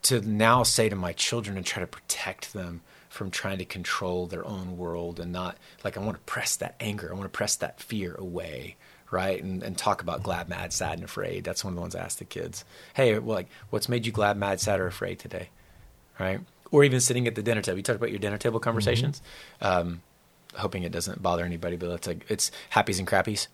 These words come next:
Speaker 1: at our table. What made you happy today? What was crappy about today? You know, so just, I wanna move towards my kids so that their emotions are not, like, they're not demonized in
Speaker 2: Yeah.
Speaker 1: our house,
Speaker 2: Yeah.
Speaker 1: right? You can, and you can also be unhinged.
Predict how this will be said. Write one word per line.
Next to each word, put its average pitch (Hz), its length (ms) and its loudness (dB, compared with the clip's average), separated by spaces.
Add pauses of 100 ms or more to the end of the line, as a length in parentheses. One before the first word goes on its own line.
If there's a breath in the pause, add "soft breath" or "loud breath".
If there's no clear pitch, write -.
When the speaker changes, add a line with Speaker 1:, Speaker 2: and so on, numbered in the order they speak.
(100)
Speaker 1:
at 110 80 0
our 104 60 4
table. 110 340 0 (240 loud breath)
What 107 100 0
made 104 160 2
you 101 60 0
happy 104 240 6
today? 110 240 0
What 104 100 2
was 98 120 -2
crappy 101 300 0
about 107 180 -6
today? 113 240 -4 (480 loud breath)
You 107 120 -2
know, 101 160 0
so 110 180 0
just, 110 280 2
I 127 40 4
wanna 131 200 4
move 123 260 4
towards 104 280 -2
my 95 160 -2
kids - 400 -4 (180 loud breath)
so - 160 0
that 95 140 -4
their 101 180 2
emotions 95 480 0
are 92 60 -4
not, 85 320 -6
like, 92 280 -4
they're 95 120 -4
not 92 180 -6
demonized 90 640 -8
in 113 80 0
Speaker 2:
Yeah. 90 60 -4
Speaker 1:
our 90 40 -6
house, 87 320 -8
Speaker 2:
Yeah. 92 160 2
Speaker 1:
right? 101 180 0
You 101 120 -4
can, 101 160 -2 (300 loud breath)
and 151 260 0
you 127 60 0
can 127 120 0
also 147 220 2
be 117 140 0
unhinged. 107 680 -2